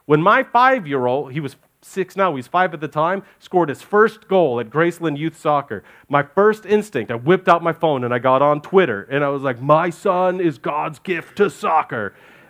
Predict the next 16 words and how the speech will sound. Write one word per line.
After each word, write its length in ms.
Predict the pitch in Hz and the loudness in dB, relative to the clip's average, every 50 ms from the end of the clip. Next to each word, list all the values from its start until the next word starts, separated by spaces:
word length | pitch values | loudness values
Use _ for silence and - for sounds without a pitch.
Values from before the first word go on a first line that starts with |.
| - | -4
And 160 | - 165 160 165 | 0 0 0 2
I 360 | - 175 202 214 247 262 277 | 4 6 6 6 6 4 0
know 720 | 269 277 294 330 302 254 208 180 160 160 170 190 208 196 _ _ - | 0 2 4 6 8 8 8 6 6 2 2 0 -2 -4 _ _ -8
no 320 | 135 151 165 180 202 220 | -2 2 4 6 6 6
one 360 | 247 247 262 247 233 226 220 | 4 2 2 2 2 2 2
but 180 | 180 214 214 196 | 4 2 4 4
my 160 | 196 185 185 | 2 0 0
wife 340 | 185 185 180 180 180 175 - | 2 2 2 2 0 -2 -4
and 120 | 147 139 | -4 -2
I 100 | 135 135 | -2 -4
care 480 | 127 - - 151 151 143 120 101 90 - - | -4 -6 -6 -4 -4 -2 -4 -6 -8 -10 -12
about, 340 | 117 107 120 113 110 110 | -8 -6 -4 -4 -4 -2
well, 200 | 127 147 170 175 | 0 0 0 0
probably 300 | 156 - 175 165 165 165 | 0 0 -2 -2 0 -2
his 100 | 160 147 | -4 -4
grandparents, 600 | - - 156 147 147 131 - 127 110 98 90 - | -2 -2 0 0 -2 -4 -6 -8 -8 -8 -10 -14